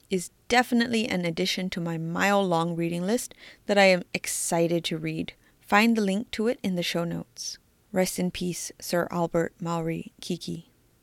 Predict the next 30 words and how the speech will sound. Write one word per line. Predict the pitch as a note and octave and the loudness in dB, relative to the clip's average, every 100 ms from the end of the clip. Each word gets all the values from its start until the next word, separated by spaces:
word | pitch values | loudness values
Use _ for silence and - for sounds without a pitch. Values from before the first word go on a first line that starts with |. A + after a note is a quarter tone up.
| _ _ | _ _
This | A3 - | -2 -2
quote | - G#3 - | 2 2 2
sets | - G3+ - | 0 0 2
the | G3 | 0
tone | - G#3 G#3 F3+ | 2 2 4 2
because | F3 - F3+ F3 - - | 0 -2 -2 -2 -8 -14
this | F#3+ G3 D4 G#3 | 2 4 4 2
episode | F3 E3+ - E3 E3 F3 | 2 2 0 2 2 4
will | E3+ | 0
be | - E3+ G3 | 2 -4 -2
about | - F3 F3 G3 A3+ - | -4 0 4 4 2 -12
religion | F3 F3 E3+ E3 E3 F3+ F#3 G3+ | -2 0 2 2 2 2 4 0
in | G#3+ F#3+ | 0 -2
the | F3+ | -2
Pacific, | - G3+ - - E3 - - _ _ _ _ _ _ - | -2 -2 -2 -6 -8 -8 -20 _ _ _ _ _ _ -6
what | F#3 | -6
it | F3 | -6
stands | - G3+ G#3 G#3+ | 0 2 2 0
for | - A#3 A#3+ - | 0 2 2 -2
to | - - - | -6 -4 0
us | F#3 - - | 0 0 -6
Pacifica | - F3 F#3+ G#3+ G3+ F3+ | -8 -8 -6 -6 -2 -4
people, | - F#3 - C#4 F#4+ _ _ _ _ _ _ _ | -2 -6 -4 -4 -6 _ _ _ _ _ _ _
what | G3 - | 0 2
it | F#3+ | -2
has | - F#3 F3 | -2 -2 -2
been | F3 F3 E3+ - | -2 -4 -4 -6
rooted | E3 F3 F#3+ F#3+ F#3 | 0 4 6 4 2
in | - F3+ | -2 -4
historically, | F3 E3+ - - G3+ G3+ F3 E3 E3+ F#3 B3 | -4 -4 -4 0 2 2 0 -6 -4 -6 -8